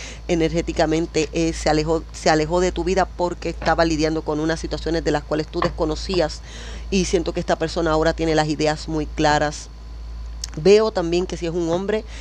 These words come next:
es un hombre fuerte, también hace ejercicio, posiblemente es deportista, que tiene una energía de mucha fuerza, tiene estabilidad y tiene dinero, es la persona que estoy viendo, si es la energía de un hombre.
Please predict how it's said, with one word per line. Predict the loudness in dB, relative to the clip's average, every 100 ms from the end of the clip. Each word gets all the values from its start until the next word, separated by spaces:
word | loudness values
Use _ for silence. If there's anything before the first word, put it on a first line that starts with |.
| -12 -2
es | 0
un | 2
hombre | 2 0
fuerte, | 0 2 2 2 -6 -6 -10 -4
también | -4 0 2 2
hace | 0 0
ejercicio, | 0 0 -2 -2 -2 -4 -4
posiblemente | -4 -2 0 0 0
es |
deportista, | 0 0 -4 -2 -4 -2 -4 -4 -8 -12 -10 -10 -8 -8 -6
que | -2
tiene | 2 4
una | 4
energía | 2 0 2 2
de | 2
mucha | 0 -2 -6
fuerza, | 0 0 2 0 -2 -6 -4
tiene | -2 -2
estabilidad | 0 0 2 2 2 2 -2
y | -6
tiene | 0 0 2
dinero, | 2 2 0
es | -2
la | -4
persona | -4 -4 -4
que | -4
estoy | -8 -6
viendo, | -4 -6
si | -6
es | -4
la | -2
energía | -2 0 0
de | 2
un | 0 0
hombre. | -2 -2 -4